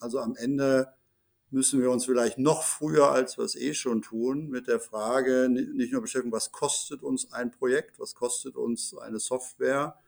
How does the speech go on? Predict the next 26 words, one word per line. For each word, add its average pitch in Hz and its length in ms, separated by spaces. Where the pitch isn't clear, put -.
sondern 123 480
auch, 135 600
was 123 200
ist - 220
denn 139 100
am 123 160
Ende 127 260
wirklich 127 500
der 117 140
Nutzen, 147 640
das 123 220
Geschäftsproblem, 131 1200
der 117 200
Kundenbedarf, 135 1400
den 123 160
ich 127 160
damit 131 480
ganz 127 380
konkret 123 720
bedienen 139 580
und 117 160
hoffentlich 135 460
auch 123 120
messbar 131 680
verbessern 120 540
will. 127 280